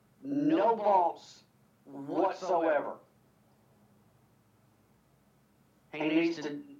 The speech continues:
you know, go through a little bit of rehab, you know, possibly get his back somewhat okay,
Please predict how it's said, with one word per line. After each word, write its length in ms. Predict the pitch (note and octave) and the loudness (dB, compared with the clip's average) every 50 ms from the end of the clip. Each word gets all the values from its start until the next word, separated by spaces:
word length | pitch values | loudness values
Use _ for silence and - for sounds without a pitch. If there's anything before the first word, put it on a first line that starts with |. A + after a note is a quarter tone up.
| _ _ _ | _ _ _
you 180 | F3+ F#3 F#3 | -2 0 0
know, 120 | F#3 F3+ D#3 | 0 0 0
go 200 | D3+ D#3 E3+ F#3 | -2 -4 -4 -4
through 180 | G#3 G#3 G#3 | -4 -4 -2
a 20 | G#3 | -2
little 180 | G#3+ G#3+ A3+ | 0 0 0
bit 120 | G#3+ A3+ A3+ | 0 0 -2
of 80 | A3 | 0
rehab, 680 | G#3+ G#3+ G#3+ G3 F3 F3 E3+ E3+ E3+ E3+ E3+ E3 E3+ F3+ F3+ - - _ _ _ _ _ _ _ _ _ _ _ _ _ _ _ _ _ _ _ _ _ _ _ | -2 -2 -2 -2 -2 -2 0 2 4 4 4 2 0 -4 -10 -12 -18 _ _ _ _ _ _ _ _ _ _ _ _ _ _ _ _ _ _ _ _ _ _ _
you 180 | F#3 F3+ F#3 | -2 0 2
know, 200 | F3 E3+ E3+ E3+ | 2 2 0 -2
possibly 680 | E3+ - E3+ F3 F3 F3+ F3+ F3+ F#3 F#3 F3+ F#3 F#3 | -4 -4 -2 0 0 0 0 -2 -4 -4 -4 -2 -2
get 120 | F#3 F#3 F3+ | -2 -2 -2
his 80 | F3 | -2
back 320 | E3+ E3+ E3 E3 E3 D#3+ - | -2 2 2 4 4 2 0
somewhat 500 | - F3 E3 E3+ D#3+ D#3+ E3 E3 E3 E3 | -4 -2 -2 0 0 0 2 2 2 2
okay, 600 | D#3+ D3+ D#3+ D#3+ D#3+ D#3+ D#3 D#3+ D#3 D3 D3 | 0 -2 -4 -2 -2 0 0 0 -2 -4 -8